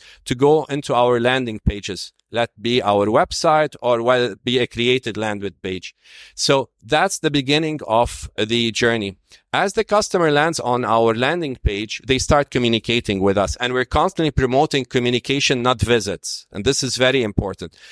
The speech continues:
As they're communicating with us, it's like drinking water from a fire hose. You get so many customers coming in. We've got an, in the back end, a, uh, automated system that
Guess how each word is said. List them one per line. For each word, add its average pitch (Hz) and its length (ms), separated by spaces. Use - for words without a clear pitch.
As 180 220
they're 214 160
communicating 180 760
with 127 240
us, 117 320
it's 139 200
like 147 200
drinking 156 420
water 139 380
from 123 320
a 113 100
fire 139 440
hose. 98 440
You 135 100
get 165 220
so 190 360
many 214 220
customers 156 540
coming 120 340
in. 104 240
We've 135 160
got 170 180
an, 139 220
in 135 140
the 135 80
back 165 320
end, 143 200
a, 123 320
uh, 104 300
automated 139 600
system 123 580
that 127 440